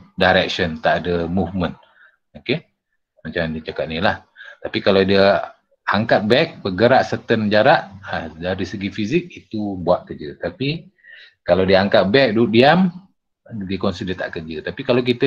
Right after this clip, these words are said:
dia angkat beg, tolong kerja angkat beg orang pun consider kerja walaupun tak bergerak kan. <laughs> Tapi itu fizik punya ni lah. So there is no displacement, D is equal to zero along the direction of force. Eh. Tak ada jarak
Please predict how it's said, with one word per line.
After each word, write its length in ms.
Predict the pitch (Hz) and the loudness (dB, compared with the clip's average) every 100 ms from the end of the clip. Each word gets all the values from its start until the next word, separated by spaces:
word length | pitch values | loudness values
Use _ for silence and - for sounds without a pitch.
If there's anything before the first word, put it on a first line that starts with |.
| 123 | 4
dia 80 | |
angkat 240 | 117 117 92 107 | 4 4 2 0
beg, 160 | 120 | 0
tolong 480 | 120 117 117 120 - _ - | 2 2 4 2 -2 _ -4
kerja 320 | 110 117 110 | 2 4 4
angkat 160 | 113 101 | 2 2
beg 160 | 117 110 | 2 4
orang 240 | 123 131 | 2 0
pun 80 | 175 | -4
consider 320 | - 120 82 | -4 -6 -6
kerja 240 | 92 104 113 | -4 2 4
walaupun 400 | 104 104 104 98 | 4 2 -2 -2
tak 160 | - | -2
bergerak 260 | 117 123 110 | 2 4 6
kan. 160 | 120 101 90 120 - | 6 4 2 0 -2
<laughs> 340 | - - - 85 | -10 -18 -12 -8
Tapi 220 | - 104 | -4 -4
itu 160 | 104 | -4
fizik 400 | - 98 107 - | -8 -6 -6 -8
punya 160 | 87 85 | -10 -10
ni 80 | 82 | -2
lah. 240 | 92 87 - - - - - - - | -2 -2 -8 -18 -18 -16 -16 -16 -2
So 80 | 101 | 4
there 120 | 175 | 6
is 160 | 190 175 | 6 6
no 160 | 160 | 6
displacement, 800 | 147 139 - 120 120 113 165 127 | 8 6 4 2 4 4 4 4
D 160 | 131 127 | 4 4
is 80 | 113 | 2
equal 240 | 120 113 | 0 0
to 80 | 113 | 0
zero 400 | 101 113 143 - 101 | 0 2 4 2 2
along 320 | 101 101 98 | 2 4 2
the 160 | 120 | 2
direction 480 | 107 95 95 90 95 | 4 2 0 -4 -4
of 240 | 92 143 - | -2 -2 -4
force. 320 | - 76 - - | -8 -8 -8 -14
Eh. 160 | 143 139 _ | -16 -16 _
Tak 240 | - 80 | -6 -6
ada 320 | 87 92 92 82 | -6 -6 -6 -2
jarak 460 | 87 87 82 90 | 4 6 6 4